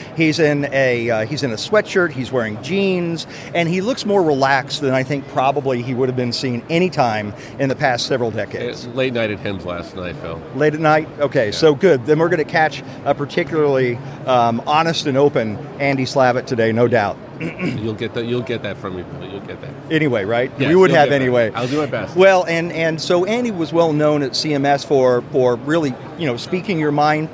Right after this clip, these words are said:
Speaker 1: being open to everybody about what you're seeing in the market. But no doubt, at your point in life right now, you're really able to take a nice big exhale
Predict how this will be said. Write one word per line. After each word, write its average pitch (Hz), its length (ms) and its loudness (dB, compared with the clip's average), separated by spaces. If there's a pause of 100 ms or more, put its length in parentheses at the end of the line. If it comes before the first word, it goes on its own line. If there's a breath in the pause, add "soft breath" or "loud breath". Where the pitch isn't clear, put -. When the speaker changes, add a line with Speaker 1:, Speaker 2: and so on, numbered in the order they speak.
Speaker 1:
being 143 200 0
open 156 340 0
to 127 120 -4
everybody 127 540 -2
about 120 220 0
what 131 180 0
you're 139 200 -2
seeing 131 400 -4
in 127 180 -2
the 120 60 0
market. 135 420 4 (260 loud breath)
But 156 140 2
no 180 240 4
doubt, 156 320 2 (420)
at 131 260 -6
your 170 120 0
point 160 240 0
in 147 80 -2
life 135 300 2
right 127 180 2
now, 123 160 0
you're 131 220 -2
really 151 500 0
able 123 140 0
to 117 60 -6
take 131 200 -4
a 123 60 -2
nice 123 280 -2
big 120 240 -2 (140)
exhale 143 560 0